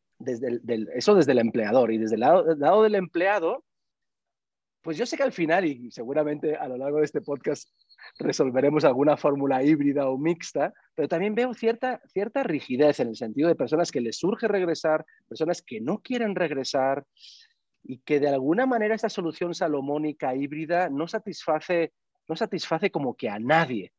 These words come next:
Entonces pareciera que, lo que la solución final, todo el mundo está insatisfecho y pudiera haber una cierta tensión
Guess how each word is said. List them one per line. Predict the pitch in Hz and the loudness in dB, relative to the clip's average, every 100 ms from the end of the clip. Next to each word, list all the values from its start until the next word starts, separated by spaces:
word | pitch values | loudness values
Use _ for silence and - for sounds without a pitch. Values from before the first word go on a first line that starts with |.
| _ | _
Entonces | - 131 | -8 -4
pareciera | 160 139 156 196 220 | 0 2 6 6 8
que, | 196 | 6
lo | 143 131 | 4 2
que | 135 113 _ - | 0 -2 _ -4
la | 143 | 0
solución | 160 143 180 202 | 2 2 4 4
final, | 220 180 196 220 | 4 4 4 4
todo | 202 | 2
el | 202 | 2
mundo | 196 196 | 2 -2
está | - 202 | 0 -2
insatisfecho | 185 175 147 - 170 247 269 - - _ _ | 0 -4 -4 -6 -4 -4 -6 -12 -20 _ _
y | 165 - | -4 0
pudiera | 151 143 170 269 | 2 4 6 6
haber | 269 214 | 4 2
una | 208 185 | 2 0
cierta | 185 175 | 0 -2
tensión | - 135 123 - 139 151 139 | -2 -4 -4 -2 0 0 -4